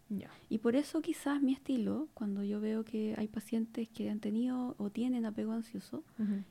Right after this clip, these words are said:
Speaker 2: es que sí, efectivamente, yo te voy a responder yo no me voy a desaparecer, incluso aunque termine la terapia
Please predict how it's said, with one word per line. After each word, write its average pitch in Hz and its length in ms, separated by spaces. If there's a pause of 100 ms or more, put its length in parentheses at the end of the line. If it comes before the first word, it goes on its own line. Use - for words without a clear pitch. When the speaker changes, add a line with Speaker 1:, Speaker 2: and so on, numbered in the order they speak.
Speaker 2:
es 220 140
que - 200
sí, 262 200
efectivamente, 269 760
yo 247 100
te 254 80
voy 262 120
a 269 40
responder 226 520 (720)
yo 233 160
no 254 100
me 254 80
voy 254 80
a 240 60
desaparecer, 226 720
incluso 247 680
aunque 240 260
termine 226 360
la 262 100
terapia 247 440